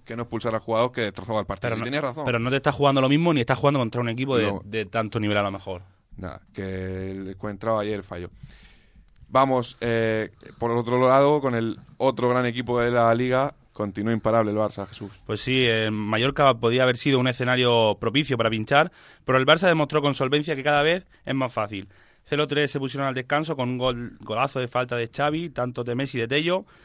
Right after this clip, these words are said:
Speaker 2: y en la segunda parte recortó el Mallorca por medio de Pereira y Víctor, pero de nuevo Messi, batiendo el récord de goles en un año de Pelé, marcó la sentencia en el Ono Stadi.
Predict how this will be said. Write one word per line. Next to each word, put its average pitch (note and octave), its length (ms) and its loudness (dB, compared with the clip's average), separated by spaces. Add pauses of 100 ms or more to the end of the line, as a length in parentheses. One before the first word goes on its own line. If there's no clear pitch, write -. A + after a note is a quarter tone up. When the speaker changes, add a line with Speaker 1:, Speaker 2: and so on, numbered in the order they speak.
(200)
Speaker 2:
y C#3 60 -6
en C3+ 40 -2
la C3+ 60 -2
segunda D#3+ 340 -2
parte F#3+ 400 0 (240)
recortó C3+ 360 -4
el F3 60 -2
Mallorca F3 300 0
por D#3 140 2
medio D#3+ 180 2
de C3+ 120 2
Pereira E3 300 0
y D3 60 0
Víctor, G#2+ 480 -4
pero A#2+ 180 0
de A#2 100 2
nuevo C#3+ 200 2
Messi, E3 460 0
batiendo C3+ 340 -4
el B2+ 60 -4
récord B2 280 -4
de A#2+ 260 0
goles A#2 360 -2
en A#2+ 80 -8
un B2 80 -4
año A2+ 160 -2
de A2 80 0
Pelé, B2+ 320 -2 (400)
marcó C3 300 0
la D3+ 60 4
sentencia D#3+ 500 -2
en D3 80 0
el C3+ 60 -2
Ono C3 180 -2
Stadi. F#2 320 -6